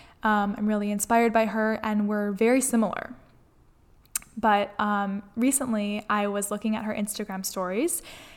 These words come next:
and, um, there was a day where, like, the whole day she was posting about, um,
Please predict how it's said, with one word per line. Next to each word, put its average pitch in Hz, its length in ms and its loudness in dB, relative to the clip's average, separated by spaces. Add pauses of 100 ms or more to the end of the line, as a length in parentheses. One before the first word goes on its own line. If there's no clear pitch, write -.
(260)
and, 208 760 2
um, 196 580 -4 (680)
there 226 160 4
was 214 480 0
a 226 80 -4
day 208 560 4
where, 208 280 0
like, 202 260 -6
the 220 60 -2
whole 330 300 2
day 202 440 0
she 202 220 -4
was 202 480 -2
posting 220 480 0
about, 202 600 -2
um, 202 440 -4